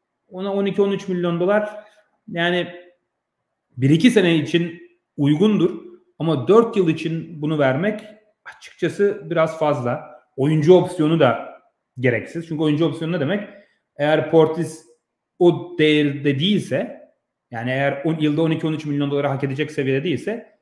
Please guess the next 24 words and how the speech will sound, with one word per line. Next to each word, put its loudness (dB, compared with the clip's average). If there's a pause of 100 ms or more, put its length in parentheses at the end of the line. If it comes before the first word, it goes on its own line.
(140)
dördüncü 2
yılını -2 (340)
oyuncu 2
opsiyonunu -2
kullanacak 0
demek -8
ve -2
size -4
kötü -2
bir -4
kon-, -4 (180)
kontrat -6
olarak -4
geri -2
dönecek -8
demek. -8 (260)
Zaten -2
bu -2
kontratı 0
aşıyorsa -2
oyuncu 2
opsiyonunu -4
kullanmaz. 2 (720)
Ee, -8